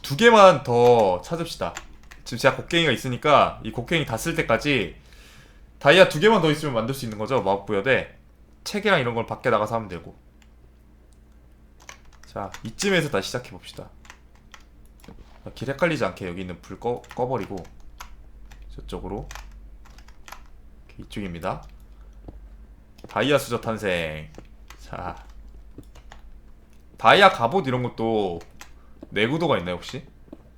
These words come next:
부서지나? 다이아 갑옷도? 다이아 헌터. 자, 다이아 헌팅 모드 들어갑니다. 다이아 냄새가 나요, 이쪽에.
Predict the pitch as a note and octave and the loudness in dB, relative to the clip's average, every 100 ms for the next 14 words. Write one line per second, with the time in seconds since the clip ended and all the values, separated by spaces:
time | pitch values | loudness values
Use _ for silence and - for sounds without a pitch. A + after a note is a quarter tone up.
0 | - C#4 A#3 C#3+ G2+ E3 - G#2 G2 F#2 | -16 -8 -6 -4 -6 -8 -8 -4 -4 -4
1 | - - C#3 - - - - - - - | -10 -10 -12 -12 -20 -20 -20 -20 -20 -20
2 | - - - - - - - - - - | -20 -20 -20 -20 -20 -20 -20 -20 -20 -20
3 | - - - - - - - F#2 G2 F#2 | -20 -20 -20 -20 -20 -20 -6 -4 -4 -6
4 | A#2 - - - - - - F2+ - - | -10 -12 -16 -18 -20 -18 -14 -12 -14 -4
5 | G#2+ A#2+ B2+ C3 D3 - D3+ A#2+ - F2+ | 2 4 4 2 -4 -6 -6 -6 -8 -8
6 | F2+ E2+ E2+ E2+ A2 - - - - - | -8 -8 -8 -10 -10 -18 -20 -20 -20 -20
7 | - - A#2+ D3 C3 C3+ E3 A2+ B2 G2 | -20 -4 4 6 4 2 2 4 4 2
8 | G2 F2+ E2 | -4 -6 -6